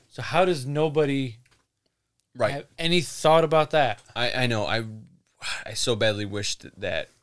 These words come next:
Speaker 2: they had elaborated on that. Now, on another, a little bit more research, maybe
Speaker 1: Yeah.
Speaker 2: they had,
Speaker 1: Mm,
Speaker 2: uh, on
Speaker 1: okay.
Speaker 2: somewhere else. Um, but it, it, on, on the Unsolved Mysteries, it didn't. I mi-, I might do a quick check in a minute here for that. But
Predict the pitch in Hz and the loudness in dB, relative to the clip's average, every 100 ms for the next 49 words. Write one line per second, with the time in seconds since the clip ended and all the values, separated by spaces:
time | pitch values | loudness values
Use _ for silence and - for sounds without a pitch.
0 | _ 104 101 95 95 98 95 90 85 85 | _ _ -8 -8 -8 -6 -6 -8 -10 -10
1 | 90 92 - 113 101 - 101 104 107 107 | -10 -12 -8 -6 -6 -6 -6 -4 -6 -6
2 | 110 101 _ _ _ _ _ _ _ - | -6 -8 _ _ _ _ _ _ _ -16
3 | 104 117 123 117 127 120 110 113 107 117 | -14 -6 -4 -2 -2 -2 -2 0 0 -2
4 | 104 - 95 104 98 101 95 95 90 85 | -4 -8 -8 -6 -6 -6 -6 -4 -4 -4
5 | 135 - _ _ _ _ _ _ _ 127 | -6 -18 _ _ _ _ _ _ _ -14
6 | 87 104 101 - 104 104 92 90 - - | -8 -8 -6 -6 -4 -4 -4 -4 -6 -10
7 | - 104 92 113 110 _ _ _ _ _ | -8 -8 -8 -10 -18 _ _ _ _ _
8 | _ - - - 110 113 - - - 110 | _ -14 -14 -14 -10 -8 -10 -16 -6 -4
9 | - 101 104 - 104 101 - 107 104 101 | -4 -8 -6 -4 -4 -4 -6 -6 -6 -12
10 | 101 - 123 - 104 98 - - 98 - | -10 -6 -2 -2 -2 -4 -8 -10 -12 -12
11 | - - - 98 107 - 104 101 92 - | -14 -14 -8 -6 -6 -4 -4 -4 -6 -8
12 | 95 95 95 - - 95 92 98 87 - | -10 -10 -16 -12 -10 -10 -12 -14 -12 -12
13 | 92 107 - - 98 _ _ - - - | -12 -14 -14 -12 -14 _ _ -20 -20 -20
14 | _ _ _ - 135 117 | _ _ _ 2 2 2